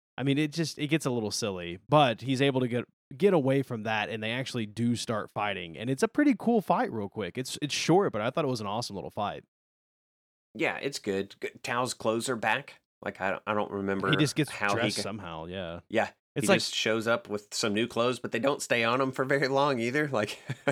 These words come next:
Speaker 2: they end up all torn up again.
Speaker 1: It's like Piccolo's ability to just generate clothing.
Speaker 2: Oh, yeah, the clothing ray.
Speaker 1: Yeah,
Speaker 2: That's
Speaker 1: that,
Speaker 2: my
Speaker 1: that
Speaker 2: favorite
Speaker 1: no one
Speaker 2: move in all
Speaker 1: talks
Speaker 2: of Dragon
Speaker 1: about.
Speaker 2: Ball Z.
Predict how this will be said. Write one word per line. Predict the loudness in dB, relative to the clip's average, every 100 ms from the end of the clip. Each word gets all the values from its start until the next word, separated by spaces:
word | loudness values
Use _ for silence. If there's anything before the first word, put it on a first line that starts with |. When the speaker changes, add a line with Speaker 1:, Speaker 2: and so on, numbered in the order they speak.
| -4 -4
Speaker 2:
they | -2 0
end | 0
up | -2 0
all | -2
torn | 0 -2 0
up | -2
again. | -6 -6 -6 -8
Speaker 1:
It's | -4
like | -6 -2
Piccolo's | -2 -2 -2 -2
ability | -4 -4 -4 -4 -6
to | -8
just | -10 -8
generate | -8 -6 -6 -8
clothing. | -6 -6 -6 -10 -12 _ _ _ _ _
Speaker 2:
Oh, | -6 -6
yeah, | -6 -6 -4
the | -6
clothing | -2 0 0 0 2
ray. | 2 0
Speaker 1:
Yeah, | 0 -2
Speaker 2:
That's | -2 -2
Speaker 1:
that, |
Speaker 2:
my | 0
Speaker 1:
that |
Speaker 2:
favorite | 2 4
Speaker 1:
no | 6
one | 6 4
Speaker 2:
move | 4
in |
all | 2
Speaker 1:
talks | 2
Speaker 2:
of | 0
Dragon | 0 0
Speaker 1:
about. | 0
Speaker 2:
Ball | -2
Z. | -4 -10